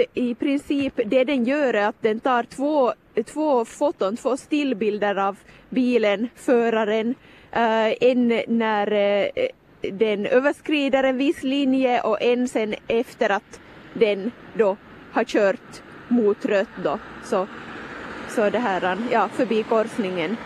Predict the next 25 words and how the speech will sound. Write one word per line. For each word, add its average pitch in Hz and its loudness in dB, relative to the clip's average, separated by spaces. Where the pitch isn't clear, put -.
Så, 233 2
men, 254 4
eh, 254 2
den 320 0
trafikkameran 233 0
är 208 2
placerad 220 0
vid 208 -2
Keskuskoulu 196 -2
på 202 -4
Alexandersgatan. 185 -2
Så - 0
att 226 2
det 240 6
är 262 4
alltså 254 2
inte 247 2
den 220 2
här 202 0
vid 214 -2
Lovisavägen 202 -4
där 190 -2
jag 185 -2
nu 214 0
står. 160 -2